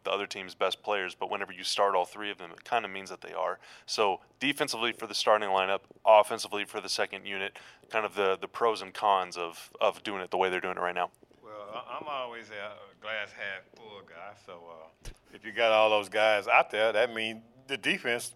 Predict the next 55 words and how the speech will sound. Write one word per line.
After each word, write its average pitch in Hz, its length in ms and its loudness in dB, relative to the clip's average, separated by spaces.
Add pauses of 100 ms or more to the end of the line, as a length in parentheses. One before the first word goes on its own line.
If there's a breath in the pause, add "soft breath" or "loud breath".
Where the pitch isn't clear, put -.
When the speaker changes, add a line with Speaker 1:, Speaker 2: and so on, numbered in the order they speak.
(100)
Speaker 2:
for 151 120 6
the 123 80 6
other 185 200 8
team 107 300 -4
is 104 80 -6
having 117 280 6
issues 107 360 -6
trying 120 200 0
to 95 60 -6
guard 104 280 0
them 147 160 -2
too. 226 180 -2 (320)
It 107 140 -8
works 110 220 -2
both 110 180 -2
ways. 127 280 -2 (120)
So, 92 380 -12 (320 loud breath)
so 98 240 -8
we 107 120 -10
both, 113 280 -2 (260)
we 92 80 -18
right 101 240 6
back 107 180 4
where 107 80 -2
we 107 120 -8
started. 117 400 6
So 92 100 -6
I 95 80 2
don't 139 100 6
have 135 120 8
a 117 80 4
problem 131 260 6
with 101 100 -8
that 85 160 -2
'cause, 85 220 -6 (720 soft breath)
'cause, 110 180 2 (160)
you 170 100 -8
know, 180 140 6
at 135 100 4
some 151 280 4
point, 135 400 4
Luka 156 280 0 (220)
probably 120 240 8
comes 117 280 0
out, 110 180 4
what, 95 180 -2
with 82 140 -10 (400)
three 123 200 -4
minutes 120 340 -4
to 117 80 -10
go 113 240 0
in 110 80 -6
the 104 60 -12
first 117 320 -8
quarter? 120 340 -2